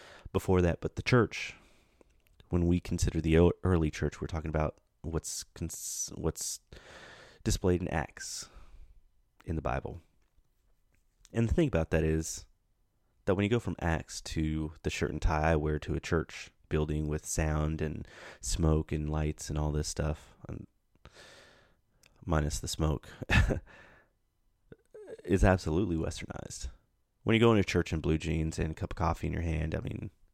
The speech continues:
it's westernized. Let's face it. And we all have our different, um, opinions of church, whether we support it, we don't, whether we've been hurt by it, or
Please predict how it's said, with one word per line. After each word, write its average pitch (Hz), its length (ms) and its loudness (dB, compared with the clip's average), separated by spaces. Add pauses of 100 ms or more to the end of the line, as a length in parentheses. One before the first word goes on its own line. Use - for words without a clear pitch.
(160)
it's - 120 -4
westernized. - 720 0 (160)
Let's - 160 -6
face - 260 -4
it. - 60 -16 (920)
And 113 100 4
we 127 60 10
all 147 100 8
have 92 180 4
our 87 100 6
different, - 400 -4 (320)
um, 85 440 -4
opinions 85 420 0
of - 100 -8
church, - 460 -8 (420)
whether 82 140 2
we 78 160 2
support - 380 2
it, 82 200 4
we 82 200 -6 (160)
don't, 78 280 2 (760)
whether 80 240 2
we've 78 340 -4
been 78 340 -2 (1900)
hurt - 320 0
by 80 220 0
it, 80 160 0
or 87 240 -4